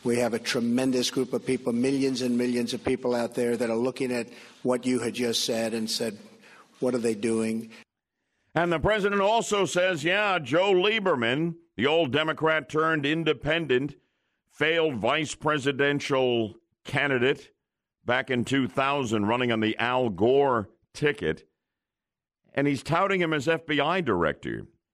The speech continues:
Speaker 2: And I've been trying to figure out why he would do that.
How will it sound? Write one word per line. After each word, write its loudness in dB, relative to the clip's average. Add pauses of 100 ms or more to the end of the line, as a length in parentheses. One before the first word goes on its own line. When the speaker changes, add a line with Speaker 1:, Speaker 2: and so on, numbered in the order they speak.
(520)
Speaker 2:
And 0
I've 0
been -2
trying 0
to 0
figure 0
out 0
why 0
he -2
would 2
do 0
that. -2